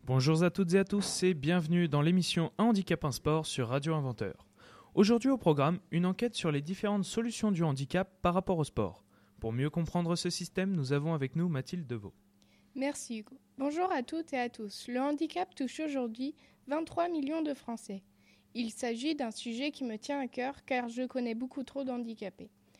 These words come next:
Speaker 2: Je vais vous donner quelques chiffres sur le handicap en France et des explications. En France,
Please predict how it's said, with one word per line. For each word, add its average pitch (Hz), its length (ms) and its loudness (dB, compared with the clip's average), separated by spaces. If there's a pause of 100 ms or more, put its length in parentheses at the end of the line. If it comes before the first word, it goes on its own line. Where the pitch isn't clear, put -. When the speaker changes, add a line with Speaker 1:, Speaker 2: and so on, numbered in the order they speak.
(240)
Speaker 2:
Je 247 120 -4
vais 311 180 0
vous 320 140 -2
donner 294 520 -4
quelques 277 380 -4
chiffres 302 480 -6
sur 247 220 -8
le 240 60 -6
handicap 277 540 -6
en 240 120 -6
France - 500 -8
et 247 120 -4
des 247 220 -6
explications. 285 680 -8 (720)
En 269 100 2
France, - 600 -6